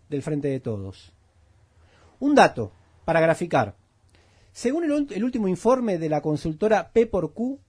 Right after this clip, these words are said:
que dirige Manuel Álvarez Agís, sus proyecciones dan cuenta de que el salario real en septiembre, cuando sean las elecciones, será, sería el más bajo de las últimas seis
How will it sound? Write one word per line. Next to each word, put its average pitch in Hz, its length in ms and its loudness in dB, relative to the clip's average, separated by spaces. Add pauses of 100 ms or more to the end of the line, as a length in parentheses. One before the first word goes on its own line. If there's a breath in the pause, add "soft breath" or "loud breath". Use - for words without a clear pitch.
(240)
que 151 100 -4
dirige 156 460 -4
Manuel 165 480 -4
Álvarez 170 460 -6
Agís, - 540 -10 (340)
sus 302 300 0
proyecciones 202 920 -4
dan 220 200 0
cuenta 240 420 0
de 190 120 -2
que 185 80 -4
el 175 80 -4
salario 233 460 -2
real 196 440 0
en 285 200 0
septiembre, 175 800 -6 (340)
cuando 113 200 -10
sean 202 260 -6
las 185 160 -8
elecciones, 208 720 -8 (720)
será, 262 420 -2
sería 269 300 0
el 247 100 0
más 254 180 2
bajo 262 520 -2
de 180 100 -10
las 190 220 -4
últimas 233 360 -4
seis - 600 -4